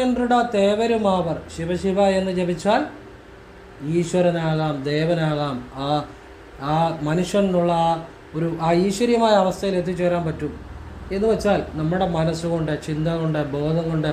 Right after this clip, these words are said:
പ്രവൃത്തി കൊണ്ട് ഈശ്വരീയത നമ്മളിലേക്ക് വരും. ശിവശിവ എന്ത്രട തേവരുമാവർ, ശിവശിവ എന്ന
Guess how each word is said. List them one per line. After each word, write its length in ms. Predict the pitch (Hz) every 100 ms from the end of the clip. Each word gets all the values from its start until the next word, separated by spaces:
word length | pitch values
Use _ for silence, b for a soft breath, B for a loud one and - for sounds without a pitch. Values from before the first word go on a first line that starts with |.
| 151
പ്രവൃത്തി 400 | 143 147 151 156
കൊണ്ട് 180 | 151 139 131 B B 180 190
ഈശ്വരീയത 640 | 208 220 220 208 202 185 180 170
നമ്മളിലേക്ക് 580 | 160 165 165 165 156 143
വരും. 200 | 139 127 - - - - - - - - - - - -
ശിവശിവ 460 | 214 247 247 254 247 233
എന്ത്രട 280 | 220 214 214 208 202
തേവരുമാവർ, 800 | 185 185 202 208 196 180 170 175 160
ശിവശിവ 420 | 208 220 220 233 240 233 214
എന്ന 160 | 208